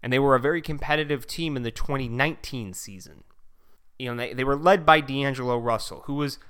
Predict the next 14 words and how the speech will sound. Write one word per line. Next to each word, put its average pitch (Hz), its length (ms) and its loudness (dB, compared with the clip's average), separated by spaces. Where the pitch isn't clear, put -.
again, 220 380 -2
all-star, 185 640 4
fringe 185 440 0
all-star 160 680 2
caliber 147 500 0
player. - 500 -2
Not 185 180 -2
necessarily 151 580 -4
a 98 60 -6
superstar, 139 920 0
but 196 120 2
a 202 120 2
very 196 680 2
good 165 760 -2